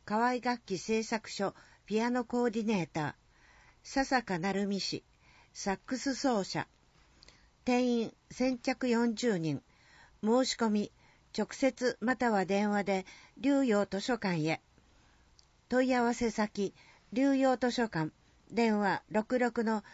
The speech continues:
七七八八。ファックス、六六の七九零二。丸二、生演奏会。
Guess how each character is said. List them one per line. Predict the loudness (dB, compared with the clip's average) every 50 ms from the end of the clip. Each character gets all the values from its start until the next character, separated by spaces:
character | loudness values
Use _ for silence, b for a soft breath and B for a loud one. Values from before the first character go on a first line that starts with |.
| B B B
七 | -4 -2 0 2 2 2
七 | 2 2 2 0 0
八 | 0 -2 -4 -4 -4 -4
八。 | -4 -4 -4 -6 -6 -10 -10 -10 b b b b b b b b b b
フ | b -2 -2
ァ | -2 -2
ッ | -2 -8
ク | -10 -10
ス、 | -6 -4 -4 -4 -4 b b b b b b -2
六 | -2 -2 0 2 2
六 | 4 2 2 0 -2 0
の | 0 0 0 -2 b b b b _ -4
七 | -2 0 2 2 2 0 0
九 | 0 2 2 4 4 2
零 | 2 2 0 0 -2
二。 | -2 -2 -2 -4 -4 -6 _ _ _ _ _ _ _ _ _ _ -2
丸 | 0 0 2 2 2 2
二、 | 2 0 -2 -4 -8 -18 -20 b b b b b b b 0
生 | 2 2 4 4 4 4 4
演 | 4 2 2 0
奏 | 0 2 2 2 2
会。 | 0 -2 -2 -2 -2 -4